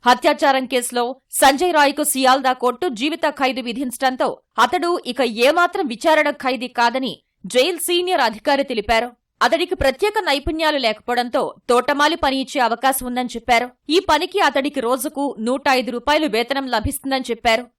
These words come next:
ఒకటి లేదా రెండు రోజుల్లో అతడికి ఏదొక పని అప్పగించే అవకాశం ఉందన్నారు. మొదట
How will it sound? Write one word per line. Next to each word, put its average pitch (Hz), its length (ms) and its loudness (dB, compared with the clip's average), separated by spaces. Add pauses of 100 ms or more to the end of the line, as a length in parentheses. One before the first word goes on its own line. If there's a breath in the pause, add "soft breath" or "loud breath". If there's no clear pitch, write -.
(120)
ఒకటి 233 420 0
లేదా 269 200 2
రెండు 220 260 -4
రోజుల్లో 233 360 -2 (340)
అతడికి 302 380 0 (200)
ఏదొక 370 280 0 (100)
పని 262 240 2
అప్పగించే 254 420 -6
అవకాశం 240 440 -2
ఉందన్నారు. 226 460 0 (260)
మొదట 349 320 4